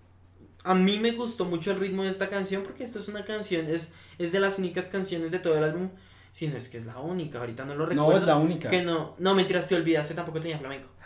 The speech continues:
Speaker 2: Ah, bueno, sí.
Speaker 1: Pero, eh, Te olvidaste y esta son las únicas canciones que recuerdo en este momento que no tenían absolutamente nada de
Speaker 2: Mm.
Speaker 1: flamenco. Pero esta canción es muy bacana porque, al menos en mi opinión, que me encanta el rock en español, tenía un sonido muy chévere.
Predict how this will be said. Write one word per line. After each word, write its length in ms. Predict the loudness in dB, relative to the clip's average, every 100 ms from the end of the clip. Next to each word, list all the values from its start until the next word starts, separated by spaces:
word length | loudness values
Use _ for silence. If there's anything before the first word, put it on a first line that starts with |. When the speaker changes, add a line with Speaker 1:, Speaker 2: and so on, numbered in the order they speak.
| 0
Speaker 2:
Ah, 120 | 4
bueno, 240 | 6 6
sí. 60 | 8
Speaker 1:
Pero, 200 | 8 8
eh, 240 | 6 4 4
Te 100 | 4
olvidaste 600 | 6 8 8 6 4 2
y 140 | 6
esta 400 | 4 4 -4 -8 -8
son 180 | -4 -2
las 140 | 0
únicas 240 | -2 -4 -4
canciones 580 | -4 -4 -4 -2 -4
que 220 | -4 -2 -2
recuerdo 500 | -4 -8 -2 -2 -2
en 60 |
este 160 | -4 -4
momento 260 | -4 -4
que 80 | -4
no 100 | -6
tenían 200 | -4 -4
absolutamente 520 | -2 -4 -4 -6 -6
nada 140 | 0 4
de 80 | 4
Speaker 2:
Mm. 60 |
Speaker 1:
flamenco. 360 | 2 -2 -4 -8 -20 -20 -4
Pero 160 | 4 4
esta 180 | 4 0
canción 460 | -2 0 0 0 -6 -6
es 140 | -2 0
muy 100 | 2
bacana 480 | 2 2 0 -2 -8 -20 -20 -2
porque, 280 | -2 2 2
al 100 | 2
menos 220 | 0 0
en 120 | -2
mi 60 | -2
opinión, 340 | -2 0 -2
que 100 | -2
me 80 | -4
encanta 280 | -2 -2 -2
el 80 | 0
rock 140 | 0
en 60 | 0
español, 500 | -2 -2 0 0 -2 -6 -2
tenía 220 | 2 2
un 60 | 2
sonido 300 | 2 0 0
muy 160 | -2
chévere. 480 | 0 2 2 0 -6